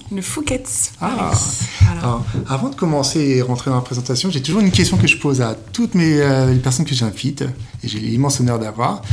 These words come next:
Speaker 2: Qu'est-ce que t'évoques le mot expérience ?
Speaker 1: Alors, l'expérience, ou les expériences d'ailleurs, si on préfère en vivre plusieurs,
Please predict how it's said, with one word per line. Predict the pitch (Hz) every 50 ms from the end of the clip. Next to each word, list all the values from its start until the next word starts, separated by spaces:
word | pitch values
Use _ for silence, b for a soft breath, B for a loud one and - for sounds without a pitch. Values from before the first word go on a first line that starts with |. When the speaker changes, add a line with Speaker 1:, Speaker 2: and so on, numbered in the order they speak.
| B B B B B
Speaker 2:
Qu'est-ce | - 294 277 277
que | -
t'évoques | 165 - 143 131 156 160 -
le | 143
mot | 120 120 120
expérience ? | 131 131 - - - - 123 113 113 - - - - - - - - - - - _ - b b b b - - _
Speaker 1:
Alors, | - 185 170 165 165
l'expérience, | 180 214 233 226 - - - - 208 196 190 185 180 180 180 185 202 240 254 - - - -
ou | 185 170
les | 165 175 196 226 240 220 190
expériences | 180 - - - 165 156 156 151 156 175 226 233 -
d'ailleurs, | - 170 156 156 170 226
si | - - -
on | 175
préfère | - - 156 - 170 160 160
en | 160 160
vivre | 151 147 165 170 165 170
plusieurs, | 156 - - - 165 - 170 165 180 233 294